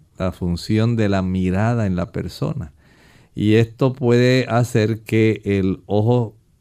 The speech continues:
afectado, que se va oc-, ocluyendo,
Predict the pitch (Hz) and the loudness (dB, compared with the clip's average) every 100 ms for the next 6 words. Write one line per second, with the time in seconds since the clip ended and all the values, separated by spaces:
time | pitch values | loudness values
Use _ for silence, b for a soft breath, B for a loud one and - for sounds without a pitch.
0 | _ 101 - 120 117 - 95 98 110 101 | _ -4 0 -2 -2 -2 0 0 -2 -4
1 | 82 85 90 98 101 - - 98 101 117 | -4 -2 0 0 -2 -8 -4 -4 0 0
2 | 113 101 92 92 131 | 2 2 0 -2 -6